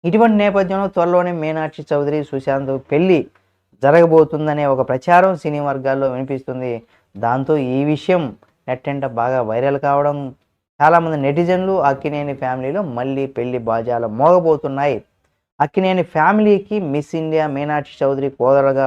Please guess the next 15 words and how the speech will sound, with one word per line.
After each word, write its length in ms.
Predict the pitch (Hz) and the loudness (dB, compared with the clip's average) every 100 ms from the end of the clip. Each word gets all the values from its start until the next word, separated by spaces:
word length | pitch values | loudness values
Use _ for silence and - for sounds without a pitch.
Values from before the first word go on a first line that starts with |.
| 120 | 0
అడుగు 200 | 127 139 139 | 0 -2 -2
పెట్టబోతుంది 640 | 123 135 131 131 127 127 123 | -4 -2 -2 -4 -8 -8 -8
అంటూ 140 | 120 120 | -8 -8
కూడా 160 | 131 214 226 _ _ _ 98 104 | -4 -4 -6 _ _ _ -8 -2
వార్తలు 320 | 123 127 127 117 | -2 -2 -6 -6
వినిపిస్తున్నాయి. 600 | 123 127 - 131 123 117 - _ 190 | -6 -8 -4 -2 -2 -4 -8 _ -2
ఇక 80 | 220 214 | 0 2
మీనాక్షి 380 | 220 220 214 208 202 | 2 2 0 -2 0
చౌదరి, 300 | 190 190 190 175 | 0 0 -2 -2
సుశాంత్ 400 | 170 175 165 160 | -4 -2 -4 -4
కాంబినేషన్లో 600 | 147 156 151 143 151 147 143 - _ _ _ _ _ _ 143 | -4 -4 -4 -6 -6 -6 -6 -8 _ _ _ _ _ _ -6
ఇచ్చట 220 | 139 160 147 131 | -2 0 2 4
వాహనాలు 500 | 139 156 156 151 156 156 | 4 4 2 0 0 0
నిలపరాదు 580 | 127 147 151 151 147 147 147 | 0 0 2 4 2 2 0
అనే 140 | 143 | 0